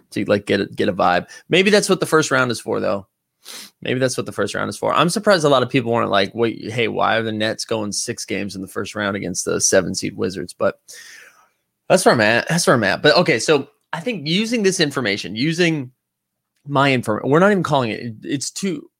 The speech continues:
we should not call that information. Let me take that back. Using the prediction that I pulled out of my booty. Um, it, like, that's where I'm, that's where I'm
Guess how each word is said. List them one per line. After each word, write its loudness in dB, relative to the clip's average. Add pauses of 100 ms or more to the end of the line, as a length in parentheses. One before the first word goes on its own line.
we -2
should -2
not 0
call 2
that -4
information. -10
Let -8
me -6
take -8
that -6
back. -6
Using -4
the -2
prediction -2
that 2
I 2
pulled 0
out 2
of -2
my -2
booty. -6 (520)
Um, -4 (1120)
it, -4
like, -2 (260)
that's 0
where 0
I'm, -4 (220)
that's 0
where -6
I'm -10